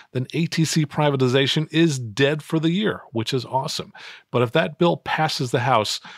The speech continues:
there's a real possibility that it will get signed into law, depending upon how the House and Senate ultimately decide to resolve the differences between their bills.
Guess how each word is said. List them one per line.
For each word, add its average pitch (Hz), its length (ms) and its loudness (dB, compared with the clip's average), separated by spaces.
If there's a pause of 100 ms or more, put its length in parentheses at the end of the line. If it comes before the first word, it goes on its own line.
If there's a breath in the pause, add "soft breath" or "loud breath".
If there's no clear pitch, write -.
(260 loud breath)
there's 113 160 -2
a 117 80 4
real 117 480 2
possibility 143 680 -2
that 101 140 0
it - 40 -8
will 101 140 -2
get - 160 -8
signed 98 320 -2
into 107 180 -2
law, 123 360 2 (420 loud breath)
depending 175 320 0
upon 156 240 0
how 135 180 -2
the 139 100 2
House 139 420 -2
and 117 100 -6
Senate 131 340 -2
ultimately 127 460 -2
decide 117 380 -2
to 107 40 -2
resolve 110 380 2
the 107 60 -2
differences 101 560 -2
between 95 380 -4
their 90 100 -4
bills. 92 440 -6